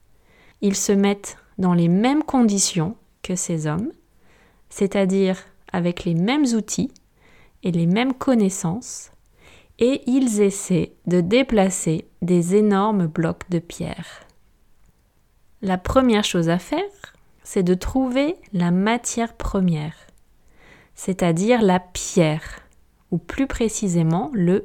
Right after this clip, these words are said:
granit. On sait que ces grands blocs de granit viennent du site où les menhirs sont érigés. Les hommes du néolithique ont pu arracher les blocs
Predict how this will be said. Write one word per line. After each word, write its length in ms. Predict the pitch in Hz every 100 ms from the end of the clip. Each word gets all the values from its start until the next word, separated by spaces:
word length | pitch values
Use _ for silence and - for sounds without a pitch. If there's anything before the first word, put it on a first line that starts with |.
| -
granit. 540 | 180 170 180 175 156 - - - - _ _ _ _ _ _ _ _ _ -
On 160 | 185
sait 420 | 185 - 277 359 - -
que 120 | 196
ces 220 | - 190
grands 300 | 170 180 277
blocs 320 | 277 208 202 170
de 120 | 160
granit 440 | 165 170 175 294 - - - _ _ -
viennent 380 | 175 226 320 269
du 120 | 202
site 520 | - - - - - _ _ _ -
où 80 | 208
les 160 | 185
menhirs 520 | 170 165 175 233 262 -
sont 260 | 214 208 -
érigés. 540 | 180 170 156 151 - _ _ _ _ _ _ _ _ _ -
Les 240 | 180 180
hommes 180 | 226 240
du 140 | 196
néolithique 920 | 180 190 190 165 165 - - - - - - 180
ont 120 | 175
pu 280 | - 254 - -
arracher 760 | 254 247 202 175 - 170 165 _ _ _
les 200 | 180 165
blocs 540 | 160 165 180 - -